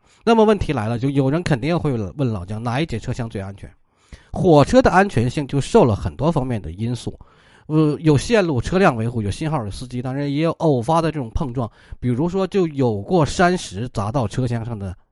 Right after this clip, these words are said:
造成的等脱线啊。一旦火车在高速运行中发生碰撞、脱轨和翻车，几乎不可避免，因为铁路和列车的设计决定着它运动过程中是动态不稳定，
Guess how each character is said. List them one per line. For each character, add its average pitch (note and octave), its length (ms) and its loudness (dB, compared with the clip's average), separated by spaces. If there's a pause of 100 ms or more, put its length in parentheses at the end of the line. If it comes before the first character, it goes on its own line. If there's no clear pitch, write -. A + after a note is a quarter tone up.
(180)
造 B2 180 0
成 G#2 160 -10
的 G#2+ 60 -8
等 E2+ 220 -14
脱 A#2+ 180 2
线 A#2 240 -2
啊。 G2 80 -16 (580)
一 E3 120 -4
旦 A3 220 8
火 G2+ 280 0
车 C#3+ 220 2
在 G2+ 260 -2
高 G3+ 220 6
速 G#3+ 140 2
运 D3 160 0
行 A#2 160 -8
中 B2+ 180 -8
发 D#3 220 2
生 D3+ 180 -4
碰 C#3 220 -6
撞、 G#2 240 -8
脱 C#4 280 4
轨 C3 140 0
和 A2 100 -2
翻 E3+ 220 -2
车， F3+ 140 -2 (100)
几 C4+ 140 2
乎 A#3 120 0
不 G#3+ 140 -2
可 C#3 100 -8
避 A2+ 160 -8
免， F#2+ 140 -16 (460)
因 A#3+ 120 0
为 B3 80 2 (120)
铁 G#2+ 260 -2
路 E3 160 0
和 C#3 140 -2
列 F3 200 0
车 D#3+ 140 -4
的 D#3 100 -2
设 G3+ 340 2
计 - 200 -12 (320)
决 C3 260 6
定 A#3 200 4
着 C3+ 80 0
它 A#2 200 -2
运 G3 320 4
动 D3 160 0
过 D#3+ 160 0
程 A#2 160 -4
中 B2+ 160 -6
是 B2 160 -8 (120)
动 G3+ 180 4
态 F#3+ 220 0
不 - 120 -4
稳 A#2 160 -6
定， C#3+ 140 -6